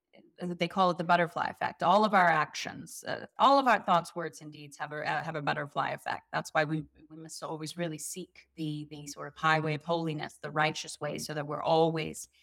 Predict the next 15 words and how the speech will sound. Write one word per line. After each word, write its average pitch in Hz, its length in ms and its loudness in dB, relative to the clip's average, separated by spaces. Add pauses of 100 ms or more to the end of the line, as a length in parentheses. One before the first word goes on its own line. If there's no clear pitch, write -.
(460)
uh, 147 240 2
sending 160 420 -2
out, 151 460 -4 (280)
um, 143 440 -6 (160)
a 170 80 -4
butterfly 156 460 0
effect 151 460 -4
of, 156 280 -2 (240)
of 151 160 -8 (240)
goodness 175 560 -2 (240)
and 160 240 -4
of 151 160 -6
love, 156 400 2 (160)
you 170 80 -10
know? 165 240 -8